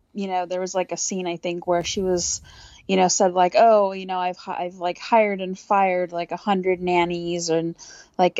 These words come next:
th-, I just can't find any good help," and, like, um, but watching it the second time, she was, like, a, way more likable for some reason. And I, maybe because, like, you know, I've seen her on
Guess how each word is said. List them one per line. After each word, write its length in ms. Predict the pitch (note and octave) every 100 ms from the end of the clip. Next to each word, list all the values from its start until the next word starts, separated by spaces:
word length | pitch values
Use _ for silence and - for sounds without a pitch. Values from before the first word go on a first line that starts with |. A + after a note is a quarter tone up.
| G3
th-, 160 | E3+
I 100 | G3
just 200 | G3 G3
can't 240 | - G#3+ F3
find 240 | G3+ F#3+
any 160 | F#3+ F#3+
good 200 | F#3 F#3
help," 400 | - F3 D#3+ D#3+
and, 180 | D#3+ C#3+
like, 320 | A2 D#3 - _ - _ _ _
um, 420 | F#3+ F#3+ F#3 F#3 -
but 500 | F#3 C4+ E4 C#4+ A3+ - - - _ _
watching 560 | G3+ F#3+ G3+ C4 D#4+
it 80 | E4
the 60 | C4+
second 440 | - C4 B3+ G#3+ G3
time, 560 | - F#3+ G#3 C#4 E4
she 220 | - - B3+
was, 180 | A#3+
like, 180 | A3+ G#3+ - _ _ _
a, 120 | F3 F#3+
way 480 | F#3+ F#3+ G3 A#3 C#4+
more 340 | A#3 G#3 F#3+ F#3
likable 560 | F3+ E4 - F#3 D#3+
for 140 | - F#3
some 280 | - E3+
reason. 600 | D3+ - - - - A3+ - - - - - -
And 160 | A3 A3+
I, 40 |
maybe 440 | A3 B3 D4 D#4
because, 440 | C#4 C4 - A3+ G3+
like, 640 | G3 F3+ F3 - - -
you 80 | A3
know, 140 | F#3
I've 180 | F#3 F#3
seen 240 | - G#3+
her 100 | G3
on 440 | F#3+ F#3 F#3 F3+